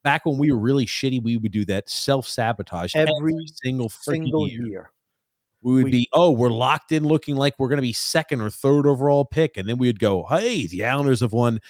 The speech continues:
Speaker 1: seven of their last ten games to end the season. Now we're drafting sixth instead of third."
Speaker 2: It's almost like,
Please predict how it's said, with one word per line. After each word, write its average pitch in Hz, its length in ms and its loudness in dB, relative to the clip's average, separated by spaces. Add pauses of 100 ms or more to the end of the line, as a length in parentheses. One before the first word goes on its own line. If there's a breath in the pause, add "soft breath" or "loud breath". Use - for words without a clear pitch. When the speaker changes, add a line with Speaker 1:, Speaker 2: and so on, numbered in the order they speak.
(160 loud breath)
Speaker 1:
seven 196 560 0
of 117 80 -2
their 110 140 2
last 135 360 0
ten 180 300 -2
games 180 400 0
to 120 80 -2
end 160 180 0
the 139 60 -2
season. 127 520 -4
Now 147 220 0
we're 131 140 0
drafting 127 460 -2
sixth - 580 -2
instead 131 340 0
of 135 80 2
third." 104 520 -2 (240)
Speaker 2:
It's 156 160 -6
almost 190 320 -2
like, 156 280 -2